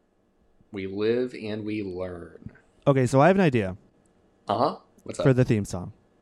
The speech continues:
Speaker 1: Okay, yep. <clears throat>
Speaker 2: Um, I'm gonna link you to, um, a scattered, uh, karaoke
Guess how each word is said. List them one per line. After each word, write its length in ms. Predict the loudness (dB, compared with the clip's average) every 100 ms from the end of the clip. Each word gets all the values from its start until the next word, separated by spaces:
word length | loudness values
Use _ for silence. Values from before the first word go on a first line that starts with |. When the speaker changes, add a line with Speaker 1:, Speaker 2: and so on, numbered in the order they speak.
| _ _ 0
Speaker 1:
Okay, 380 | 0 0 -4 -2
yep. 300 | -2 -2 -6 -20 -20 _
<clears throat> 60 | 4 6 2 -4 -2 4
Speaker 2:
Um, 320 | 6 6 2 -6 -4
I'm 200 | 0 2
gonna 200 | 4 6
link 300 | 4 2 2
you 460 | 4 4 4 0 -6 _ _ _ _ _ _ _ _ _ _
to, 580 | 0 6 8 8 6 2 -2
um, 680 | 0 2 2 2 0 -4 -8 -12 _ -20 -20 -20 _ _ _ _ _ _ _ _ -2
a 140 | 0
scattered, 680 | 0 0 2 4 4 4 2
uh, 600 | 2 4 4 4 2 0 -4
karaoke 720 | -2 0 2 2 0 -2 -2